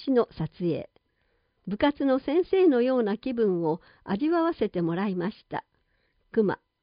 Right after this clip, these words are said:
生ゴミを手で絞るのはちょっと、というそこのあなた。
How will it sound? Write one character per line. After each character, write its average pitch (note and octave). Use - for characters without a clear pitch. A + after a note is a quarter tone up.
生 C4
ゴ D#4
ミ C#4+
を B3+
手 F4
で C4
絞 A#3+
る C#4+
の G3+
は D3
ち -
ょ -
っ C4+
と、 -
と F4
い D4+
う D4
そ F3
こ D#4
の D#4
あ G3+
な F#3+
た。 -